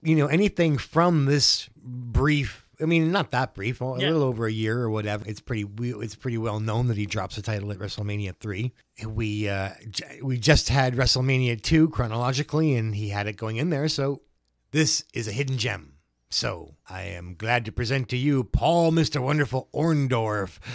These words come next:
Speaker 2: <laughs>
Speaker 1: challenging Randy Macho Man Savage for the Intercontinental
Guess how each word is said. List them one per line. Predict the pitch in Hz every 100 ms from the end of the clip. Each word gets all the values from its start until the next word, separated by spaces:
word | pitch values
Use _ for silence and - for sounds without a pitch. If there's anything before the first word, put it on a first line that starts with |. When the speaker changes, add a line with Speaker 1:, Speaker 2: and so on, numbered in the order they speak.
| 185 - 180 165
Speaker 2:
<laughs> |
Speaker 1:
challenging | 175 143 143 127 110 113
Randy | 104 120 120 120
Macho | 120 143 - 131
Man | 131 131
Savage | - 131 113 101
for | -
the | 104 107
Intercontinental | 113 113 - 113 107 117 110 110